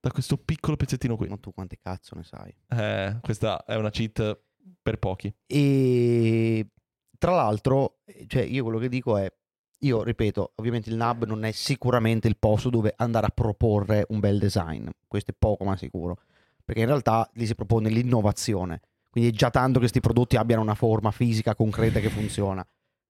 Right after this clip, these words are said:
Speaker 2: Però, produttori in generale, quando fate le cose, un occhiettino di riguardo a queste cose qui, perché
Speaker 1: Ma anche perché appunto, sì,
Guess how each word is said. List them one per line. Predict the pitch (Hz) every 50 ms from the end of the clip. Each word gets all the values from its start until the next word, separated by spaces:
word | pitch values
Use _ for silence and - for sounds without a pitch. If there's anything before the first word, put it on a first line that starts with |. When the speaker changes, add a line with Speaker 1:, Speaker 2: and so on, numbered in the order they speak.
| _ _ _ _ _ _ _
Speaker 2:
Però, | - - - - - - - - _ - -
produttori | - 190 185 170 160 - - 107 101 107 135
in | 160 156
generale, | 160 147 131 113 80 90 95 92 87 113
quando | - 196 262 226
fate | - - - 107
le | 104 101
cose, | _ - - - - - - - -
un | 202 202 196
occhiettino | 202 190 _ _ 196 180 _ _ _ - 190 185 185 190 185 185
di | 180 180
riguardo | 180 180 165 170 175 175 175 175 175 170 165 165
a |
queste | 147 170 160 - 165 -
cose | 156 165 160 170 -
qui, | - 156 147 147
perché | - - - - -
Speaker 1:
Ma | -
anche | 302 226 190 170
perché | 185 175 220
appunto, | 214 226 190 165 165
sì, | - 220 -